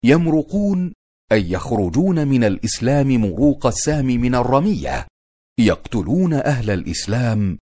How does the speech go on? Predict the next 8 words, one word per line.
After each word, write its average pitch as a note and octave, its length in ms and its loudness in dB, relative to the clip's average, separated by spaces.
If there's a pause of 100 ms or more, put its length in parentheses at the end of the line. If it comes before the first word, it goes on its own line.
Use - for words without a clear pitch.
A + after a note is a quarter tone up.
(300)
ويدعون G2 880 4
أهل G2+ 420 2
الأوثان. D2 1000 -4 (680)
ومن A#2 320 8
كان A#3 320 2
لا C#3+ 220 6
يرجى G#2 520 2
خيره F#2+ 600 0